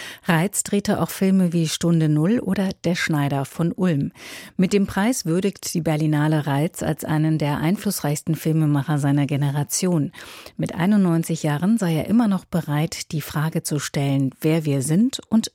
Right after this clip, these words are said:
woher wir kommen, heißt es in der Begründung.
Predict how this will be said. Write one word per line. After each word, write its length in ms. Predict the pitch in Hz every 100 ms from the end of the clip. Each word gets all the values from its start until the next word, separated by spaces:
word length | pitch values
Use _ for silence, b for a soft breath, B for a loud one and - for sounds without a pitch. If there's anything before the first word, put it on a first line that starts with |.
| -
woher 420 | 208 202 147 139
wir 80 | 175 -
kommen, 400 | 196 175 139 123 _ -
heißt 260 | 151 - 165
es 160 | 143
in 160 | - 151
der 100 | 147
Begründung. 640 | 151 - 165 170 151 185